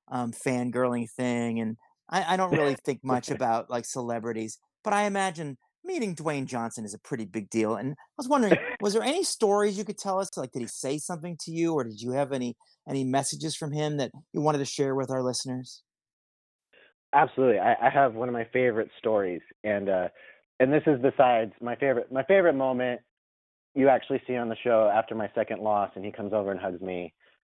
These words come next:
Speaker 2: And
Speaker 1: Aw.
Speaker 2: I was really in that moment with him, 'cause I, I did, I w-, not only wanted to make myself proud by winning, but I knew it was gonna be huge if I could go on and win and show The Rock, you know, The Rock's watching and cheering me on. You, you, you do kinda wanna win for him.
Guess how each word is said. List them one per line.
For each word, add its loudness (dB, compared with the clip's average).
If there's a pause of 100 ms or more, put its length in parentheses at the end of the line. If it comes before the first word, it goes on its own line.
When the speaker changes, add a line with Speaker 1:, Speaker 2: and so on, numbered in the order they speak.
Speaker 2:
And 4
Speaker 1:
Aw. -14
Speaker 2:
I 6
was 0
really 4 (120)
in 0
that 0
moment -2
with 0 (100)
him, -10
'cause 0
I, 4
I 6
did, 6
I 6
w-, -2 (340)
not 4
only 4
wanted 4
to 2
make 2
myself -2
proud 4
by 4
winning, -2
but 0 (400)
I 6
knew 4
it 2
was 0
gonna 0 (480)
be 2
huge 4
if 0
I 4
could -8
go 0
on 0
and -4
win -2 (400)
and -2
show 2
The 0
Rock, 4
you -14
know, -8
The -10
Rock's -8
watching -4
and -8
cheering -6
me -6
on. -4 (380)
You, -4
you, -10
you 4
do 6
kinda 2
wanna 2
win 0
for -6
him. -2